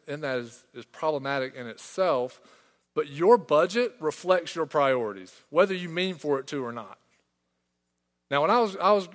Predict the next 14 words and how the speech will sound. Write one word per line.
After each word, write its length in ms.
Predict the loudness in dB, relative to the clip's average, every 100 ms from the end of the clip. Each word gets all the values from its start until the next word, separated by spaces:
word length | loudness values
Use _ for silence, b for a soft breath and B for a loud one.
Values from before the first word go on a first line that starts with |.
| -2
I 100 | 0
was 120 | 0
growing 240 | 0 0 4
up, 540 | 4 4 2 -8 _
I 80 | -6
did 140 | -4
not 260 | 0 -2 -2
know 100 | -4
much 240 | -2 -4
about 320 | -2 -2 -2 -2
budgeting. 440 | -2 -4 -14 -18 _ -8
Thankfully, 460 | -6 -6 -4 -4
my 160 | -2 -4
wife, 640 | 0 0 2 0 -2 -8